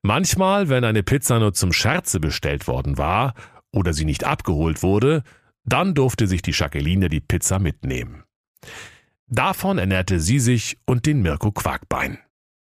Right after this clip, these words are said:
Und damit die Pizza warm blieb, versteckte sie sie immer unter ihrem Rock.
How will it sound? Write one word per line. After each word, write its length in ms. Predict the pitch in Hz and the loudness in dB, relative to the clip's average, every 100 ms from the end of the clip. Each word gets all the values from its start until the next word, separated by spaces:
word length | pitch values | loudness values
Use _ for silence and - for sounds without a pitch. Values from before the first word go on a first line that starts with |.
| _ _ _ _ _ _ | _ _ _ _ _ _
Und 160 | 127 113 | -2 2
damit 260 | 123 123 113 | 2 2 2
die 80 | |
Pizza 400 | 98 117 - 104 | 2 0 0 0
warm 320 | 87 202 233 143 | 2 2 2 0
blieb, 340 | 90 185 - | 2 0 0
versteckte 480 | - 80 87 - 87 | -4 0 -2 0 0
sie 100 | 82 | 2
sie 180 | 73 80 | 0 0
immer 400 | 127 156 160 - | 0 2 0 -2
unter 300 | - 98 90 | -2 -2 -2
ihrem 300 | 113 90 127 | -2 0 2
Rock. 440 | 135 - - - | 0 -2 -4 -10